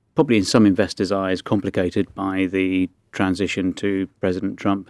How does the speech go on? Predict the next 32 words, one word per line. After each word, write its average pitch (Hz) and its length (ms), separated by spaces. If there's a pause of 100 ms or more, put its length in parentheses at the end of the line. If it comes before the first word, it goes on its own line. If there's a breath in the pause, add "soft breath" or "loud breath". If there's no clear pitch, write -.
elect 95 340 (120)
and 101 320
some 101 180
of 92 60
the 95 60
changes 98 420
in 95 100
market 95 300
expectations. 98 920
In 110 160
a 104 80
way, 101 540
actually, 101 640 (480 soft breath)
when 104 100
I 101 80
look 104 220
at 107 80
the 92 80
profile 98 500
now 92 300
for 95 720
the 95 160
rates 95 400
going 92 300
forward 101 420
out 98 200
to - 100
the 98 80
ten-year 98 360
horizon 95 720
and 92 300
the, 92 340